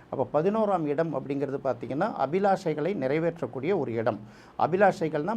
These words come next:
மனதுல உள்ள ஆசைகள். சில விஷயங்களை வெளியில சொல்ல முடியும், சில ஆசைகளை வெளியில சொல்ல முடியாதுல்ல. அந்த மாதிரி வந்து வெளியில சொல்ல முடியாத ஆசைகளையும் நிறைவேற்றக்கூடிய இடம் வந்து பதினோராம் இடம் தான். So, அந்த பதினோராம் இடம் வந்து என்ன சொல்ல, அவங்க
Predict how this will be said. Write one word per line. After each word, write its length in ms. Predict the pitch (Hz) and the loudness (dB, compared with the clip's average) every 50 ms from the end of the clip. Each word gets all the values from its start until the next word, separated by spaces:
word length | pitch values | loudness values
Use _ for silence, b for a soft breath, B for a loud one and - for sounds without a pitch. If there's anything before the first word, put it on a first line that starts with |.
| 185 | 0
மனதுல 320 | 151 156 170 196 202 214 190 | 0 0 0 0 0 2 0
உள்ள 260 | 180 160 147 143 139 | 0 0 0 0 2
ஆசைகள். 460 | 123 135 143 131 - 131 123 123 113 | 2 2 2 2 -2 -4 -4 -4 -6
சில 220 | - - 151 151 156 | -2 -2 -2 0 0
விஷயங்களை 440 | 143 139 - 180 175 165 160 147 | -2 -2 -4 -4 -4 -2 -2 -2
வெளியில 260 | 131 135 139 160 156 151 | -2 -2 -2 -2 -2 -2
சொல்ல 260 | 143 - - 135 135 | -4 -6 -6 -6 -4
முடியும், 400 | 139 127 120 123 165 196 156 117 B B B B B | -4 -4 -2 -2 -2 -2 -4 -6 B B B B B
சில 300 | B - - 147 143 151 | B -4 -2 4 6 6
ஆசைகளை 460 | 135 131 147 143 - 165 147 151 143 123 | 6 6 4 2 0 -2 -2 -2 -2 -2
வெளியில 280 | 135 139 151 160 151 | -2 -2 -2 -2 -2
சொல்ல 280 | 143 - - 120 127 135 | -4 -4 -4 -4 -2 -2
முடியாதுல்ல. 580 | 135 120 117 117 113 113 123 131 165 165 113 B B B B B B | -2 -2 -2 -2 -2 -2 -2 2 2 2 2 B B B B B B
அந்த 280 | - - 160 156 160 143 | -4 -4 -2 -2 -2 -2
மாதிரி 260 | 147 160 180 175 165 | 0 -2 -2 -2 -2
வந்து 320 | 151 147 147 202 240 - - - | -4 0 0 0 0 0 -4 -8
வெளியில 260 | 151 156 170 185 175 | -4 -2 -2 0 0
சொல்ல 320 | 156 - - 139 147 170 | 0 -2 -2 -4 -2 -2
முடியாத 400 | 175 175 170 165 170 185 202 226 | -4 -4 -2 -2 0 0 0 0
ஆசைகளையும் 640 | 208 151 156 165 160 - 156 147 156 143 156 185 196 156 | 2 0 0 0 0 -2 -2 -2 -2 -2 -4 -4 -4 -4
நிறைவேற்றக்கூடிய 720 | 143 151 165 165 175 170 170 160 135 - 139 127 127 127 | -2 -2 0 0 -2 -2 -2 -6 -6 -6 -6 -4 -4 -2
இடம் 200 | 123 117 135 143 | -2 -2 -2 -2
வந்து 300 | 139 131 131 185 - 208 - | -4 -4 -2 -2 -4 -2 0
பதினோராம் 440 | 131 131 143 156 170 143 131 131 123 | 0 0 2 2 2 2 2 0 0
இடம் 220 | 117 113 127 120 | -2 -4 -4 0
தான். 180 | 110 131 139 - B B B B B B | 2 2 2 2 B B B B B B
So, 200 | - - 175 170 | -2 0 0 0
அந்த 160 | 160 143 135 - | 2 0 -2 -2
பதினோராம் 440 | 147 156 190 208 226 220 208 185 165 | -2 -2 -2 0 2 2 2 2 2
இடம் 180 | 160 143 143 | 0 -2 -2
வந்து 400 | 139 135 135 139 160 196 233 233 B B B B B B | -2 -2 -2 2 2 2 2 0 B B B B B B
என்ன 160 | - - 175 | -4 -2 -2
சொல்ல, 240 | 165 - 147 147 135 | 0 0 2 2 2
அவங்க 200 | 123 127 120 113 | 2 2 0 -6